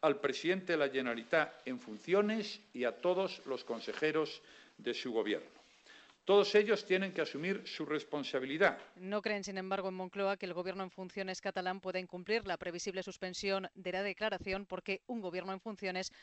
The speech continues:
Speaker 2: no puede presentar proyectos de ley. Con este recurso, el Ejecutivo asegura que defiende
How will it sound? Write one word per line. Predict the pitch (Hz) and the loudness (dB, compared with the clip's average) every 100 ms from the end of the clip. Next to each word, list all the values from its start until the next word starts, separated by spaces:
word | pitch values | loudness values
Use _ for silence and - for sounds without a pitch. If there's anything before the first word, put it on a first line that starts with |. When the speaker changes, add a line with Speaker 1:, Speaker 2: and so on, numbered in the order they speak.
| - - | -20 -10
Speaker 2:
no | 170 | -6
puede | 185 185 | -2 -2
presentar | 180 170 170 185 185 | -2 -6 -4 -2 -2
proyectos | 180 170 165 156 151 | -4 -6 -6 -8 -6
de | 175 | 2
ley. | 226 175 - - _ | 2 2 -6 -20 _
Con | 202 | -2
este | 226 - | -2 -2
recurso, | 180 185 - 294 302 330 330 - | -2 -2 -2 -2 -2 0 0 -2
el | 160 | -10
Ejecutivo | 160 185 202 - 226 175 | -8 -8 -6 -4 -2 -2
asegura | - 180 214 214 | -2 -2 -2 -2
que | - | -2
defiende | 170 175 226 220 214 220 | -6 -4 -4 -2 0 -2